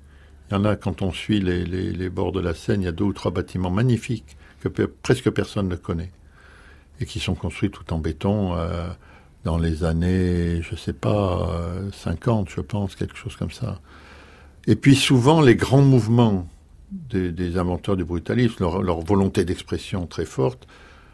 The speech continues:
s'accommodait mal de la précision de petits logements qu'on mettait dedans, quoi. Mais regardez, les, les, par exemple, il y a un bâtiment qui est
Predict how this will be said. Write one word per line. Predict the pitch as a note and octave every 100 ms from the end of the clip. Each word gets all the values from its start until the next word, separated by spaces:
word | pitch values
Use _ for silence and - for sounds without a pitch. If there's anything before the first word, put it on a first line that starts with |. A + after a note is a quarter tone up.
| -
s'accommodait | - G2+ - G2+ G#2+ G#2
mal | G2 G#2+ A#2 A2+ F#2+
de | G#2
la | G2+ F#2+
précision | - F#2 F#2+ F2 G#2+
de | G2
petits | - - -
logements | F#2 F2+ - G2+ G#2+
qu'on | - F#2
mettait | F2 - F2
dedans, | F#2+ F#2 G#2 F2
quoi. | - F2+ F#2 - - - - - - - - - - _ - - - - - - G#2+
Mais | G#2 G2+
regardez, | G2 A2 A2+ A#2
les, | G#2+ G#2
les, | G2+ G#2
par | G#2+ A2+
exemple, | G2+ A#2+ -
il |
y | G#2
a |
un | G2
bâtiment | G2 - G#2 G#2+ G#2
qui | F#2 -
est | F#2 F2+